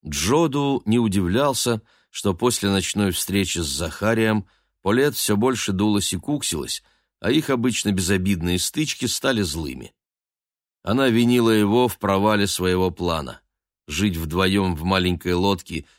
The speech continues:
и постоянно собачиться было тяжело, но он понимал отчаянную ситуацию подруги, ни денег, ни друзей,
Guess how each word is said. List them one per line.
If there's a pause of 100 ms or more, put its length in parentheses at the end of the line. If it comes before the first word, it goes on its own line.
(100)
и
постоянно
собачиться
было
тяжело, (480)
но
он
понимал
отчаянную
ситуацию
подруги, (340)
ни
денег,
ни
друзей,